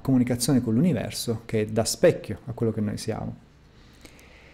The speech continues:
Quindi se vediamo già alcuni intenti, vedo Serenella, "ho la pazienza e l'umiltà di aspettare che le cose si facciano col loro tempo".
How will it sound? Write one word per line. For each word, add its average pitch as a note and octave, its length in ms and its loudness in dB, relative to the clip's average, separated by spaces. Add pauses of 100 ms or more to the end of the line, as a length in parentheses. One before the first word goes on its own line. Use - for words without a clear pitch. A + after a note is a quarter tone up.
(180)
Quindi A#3 220 6
se - 140 4
vediamo E3+ 440 6
già D3 320 8
alcuni C3 720 2
intenti, C3 600 4
vedo A#2 160 4
Serenella, C3 480 4
"ho - 20 6
la C3 100 6
pazienza F3 420 4
e - 20 2
l'umiltà D3 380 4
di D3+ 80 6
aspettare D3 520 6
che C3+ 100 2
le C3 100 4
cose F#3 240 6
si D#3+ 100 2
facciano C3 380 2
col B2 120 2
loro A2+ 200 2
tempo". A2 600 -2